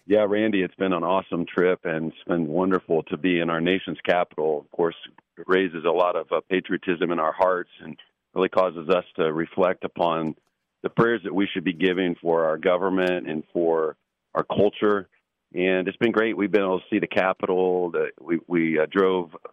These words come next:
uh, to, uh, Mount Vernon, and, of course, the, the group today is at Monticello.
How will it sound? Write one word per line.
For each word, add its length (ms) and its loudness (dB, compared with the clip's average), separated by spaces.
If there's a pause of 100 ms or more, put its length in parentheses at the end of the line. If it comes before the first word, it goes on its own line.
(120)
uh, 280 0 (480)
to, 320 2
uh, 60 2
Mount 300 0
Vernon, 600 0
and, 340 -2
of 160 -10
course, 240 0 (100)
the, 120 -10 (160)
the 80 2
group 320 -2 (120)
today 420 2
is 140 -4
at 200 0
Monticello. 840 0